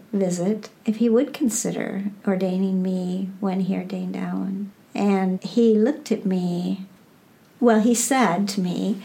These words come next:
"If the ordination team thinks you're ready, then I would be most happy to ordain you."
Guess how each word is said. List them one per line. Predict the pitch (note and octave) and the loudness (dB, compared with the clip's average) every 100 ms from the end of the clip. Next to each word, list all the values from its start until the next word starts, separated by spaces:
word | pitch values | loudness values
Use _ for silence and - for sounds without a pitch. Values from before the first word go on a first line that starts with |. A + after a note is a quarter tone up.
| - - | -16 -2
"If | - A#3+ | 4 4
the | A#3+ A3+ | 4 4
ordination | B3 B3 A#3+ - G3 | 4 4 2 2 0
team | G3 F#3 E3+ E3+ | 0 -2 0 -2
thinks | - G3 G3+ - | -2 -4 -4 -4
you're | G3 E3+ | -2 0
ready, | E3+ F#3+ G3+ F3+ G3+ - - _ _ _ | 2 0 0 -2 -4 -6 -14 _ _ _
then | F#3+ F3 E3+ E3 | -2 0 0 2
I | G#3 A3 | 4 4
would | G3+ | 4
be | G3+ G3 | 0 0
most | G3 G3 G3 F#3+ - - | 0 0 0 -4 -8 -10
happy | F3+ F3 G#3+ G#3 - | -10 -6 -6 -6 -8
to | - - | -12 -6
ordain | E3+ E3+ F#3+ G3+ F3+ | -4 -2 0 0 0
you." | F3+ | -2